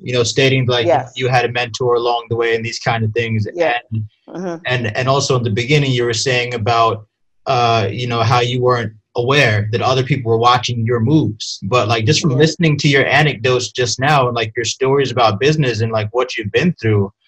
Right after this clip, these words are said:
Speaker 1: I'm actually
Speaker 2: Mm-hmm.
Speaker 1: learning some things right now as well, like, you know, in terms of that perseverance and, you know, no matter how little that you have, you can still
Speaker 2: Mm-hmm.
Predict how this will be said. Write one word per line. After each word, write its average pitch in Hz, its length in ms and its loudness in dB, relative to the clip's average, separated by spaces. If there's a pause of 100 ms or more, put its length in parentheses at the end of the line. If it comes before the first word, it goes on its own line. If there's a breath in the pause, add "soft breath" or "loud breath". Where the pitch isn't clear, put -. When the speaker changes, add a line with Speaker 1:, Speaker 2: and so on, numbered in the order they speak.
(400)
Speaker 1:
I'm 196 180 4
actually 147 260 2
Speaker 2:
Mm-hmm. 127 80 2
Speaker 1:
learning 127 220 2
some 107 220 -2
things 120 240 0
right 110 180 2
now 113 300 2
as 101 100 0
well, 139 300 4
like, 104 320 0
you 110 60 -4
know, 113 120 0
in 110 80 -6
terms 127 180 -4
of 120 60 -8
that 117 200 -2
perseverance 120 840 -4
and, 110 240 0 (140)
you 127 100 -8
know, 120 80 -6
no 131 180 -6
matter 135 260 0
how 135 280 -2
little 139 340 4
that 127 240 -4
you 113 80 -6
have, 123 380 2
you 113 180 -10
can - 100 -18
still 127 580 0
Speaker 2:
Mm-hmm. 156 300 -10